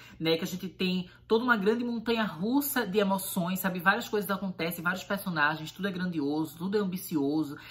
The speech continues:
né? E eu acho que o James Cameron, ele foi muito essencial pra fazer eu amar tanto a arte de contar histórias, né? E a arte do cinema. Esse filme marcou muito, gente. Inclusive, eu sou uma pessoa que eu meio que gosto de dois extremos aqui. Se você acompanha o canal, você já deve ter percebido.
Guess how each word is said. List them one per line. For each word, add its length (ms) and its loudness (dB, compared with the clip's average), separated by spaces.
né? 180 0
E 60 4
eu 100 6
acho 200 4
que 80 -2
o 40 -4
James 300 0
Cameron, 380 0
ele 280 4
foi 220 2
muito 380 -2
essencial 580 2
pra 160 2
fazer 340 -2
eu 120 -2
amar 320 2
tanto 280 0
a 60 8
arte 320 6
de 80 -6
contar 320 -2
histórias, 480 -2
né? 140 -2
E 40 -4
a 80 4
arte 220 2
do 100 -6
cinema. 480 -6
Esse 200 -2
filme 280 0
marcou 420 4
muito, 320 -2
gente. 320 -4
Inclusive, 580 -4
eu 80 -2
sou 160 -4
uma 60 -2
pessoa 580 -6
que 120 0
eu 80 6
meio 180 4
que 100 0
gosto 320 2
de 80 -2
dois 240 2
extremos 600 -2
aqui. 240 -2
Se 100 0
você 220 -2
acompanha 400 -2
o 20 -14
canal, 260 0
você 120 -8
já 100 -2
deve 160 -2
ter 140 -4
percebido. 600 -2